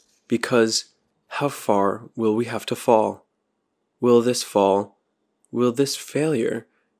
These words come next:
destroy everything I had going? Likely, the answer to that last question is a resounding no. Failure in one thing does not mean failure in everything.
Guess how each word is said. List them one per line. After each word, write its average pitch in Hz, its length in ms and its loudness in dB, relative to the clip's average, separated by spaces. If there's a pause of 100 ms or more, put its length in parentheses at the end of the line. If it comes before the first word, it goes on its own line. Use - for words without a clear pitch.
(160)
destroy 139 720 -2
everything 120 640 -2
I 107 140 -6
had 110 240 -6
going? 110 460 -4 (1120)
Likely, 143 720 -2
the 120 160 2
answer 123 280 -2
to - 160 -6
that 107 180 -2
last 110 300 -4
question - 460 -8 (320)
is 117 140 -2
a 113 60 -2
resounding 104 680 0
no. 110 440 -2 (720)
Failure 127 480 0
in 120 260 -2
one 123 220 0
thing - 280 -6 (380)
does 127 180 0
not 131 340 -4
mean 113 280 0
failure 98 600 -4
in 117 200 -4
everything. 139 580 -6